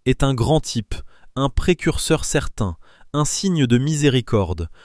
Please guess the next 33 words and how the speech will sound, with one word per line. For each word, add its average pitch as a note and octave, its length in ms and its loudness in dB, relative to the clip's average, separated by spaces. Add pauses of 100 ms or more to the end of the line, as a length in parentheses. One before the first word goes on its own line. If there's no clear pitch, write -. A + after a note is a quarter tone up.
(160)
du A2+ 220 -6
grand B2+ 480 2
et A#2+ 120 0
terrible C#3+ 640 4
jour C3+ 440 2
que B2 100 2
les A2 200 2
habitants C3 380 0
de A#2 80 0
la G2 140 0
terre A2 300 0
verront G#2 440 0 (320)
lorsque A2 360 2
le G2 140 2
sixième B2 500 0
sceau C3 280 0
sera F#2+ 340 -2
ouvert. E2 580 -4 (960)
Le G2+ 200 0
temps B2+ 200 2
est A#2 80 4
proche, - 540 -2 (320)
décrit A2 400 0
non A#2+ 200 0
seulement C3+ 400 2
dans G#2+ 140 4
le G2 100 4
Nouveau G#2+ 240 2
Testament, G#2+ 580 -2 (320)
mais G#2+ 180 2
aussi B2 320 4
dans A#2 140 4
l'Ancien, G#2+ 520 0